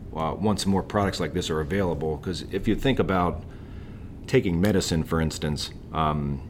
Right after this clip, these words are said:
say for chronic pain. So say you're, you have a medical marijuana card and you, you are getting, you know, f-, uh, marijuana flower from your doctor, you still have to use it. So, like, you go to work, but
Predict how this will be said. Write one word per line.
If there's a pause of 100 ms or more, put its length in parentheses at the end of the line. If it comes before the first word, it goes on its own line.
(100)
say
for
chronic
pain. (720)
So
say
you're, (500)
you
have
a
medical
marijuana
card
and
you, (220)
you
are
getting,
you
know,
f-, (220)
uh,
marijuana
flower
from
your
doctor, (1040)
you
still
have
to
use
it. (140)
So,
like,
you
go
to
work, (400)
but